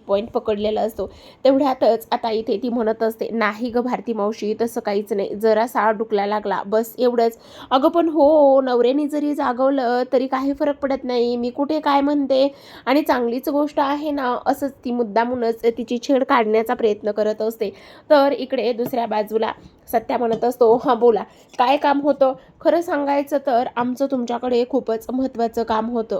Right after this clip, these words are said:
आणि त्या कामासाठीच आम्ही इथे आलेलो आहोत." "हो, सगळं काही समजलंय मला, पण बोला तर काय काम होतं?"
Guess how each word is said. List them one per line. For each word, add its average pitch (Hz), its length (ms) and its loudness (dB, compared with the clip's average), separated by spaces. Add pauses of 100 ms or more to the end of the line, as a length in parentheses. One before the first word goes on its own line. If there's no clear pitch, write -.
आणि 220 360 0
त्या 233 120 0
कामासाठीच 226 800 -4
आम्ही 233 260 -4
इथे 269 200 -4
आलेलो 226 320 0
आहोत." 220 240 0 (420)
"हो, 311 280 8
सगळं 254 340 0
काही 277 300 -4
समजलंय 254 540 -2
मला, 214 260 -2
पण 254 220 -2
बोला 233 360 2
तर 277 120 0
काय 262 220 -2
काम 254 260 -4
होतं?" 247 260 -2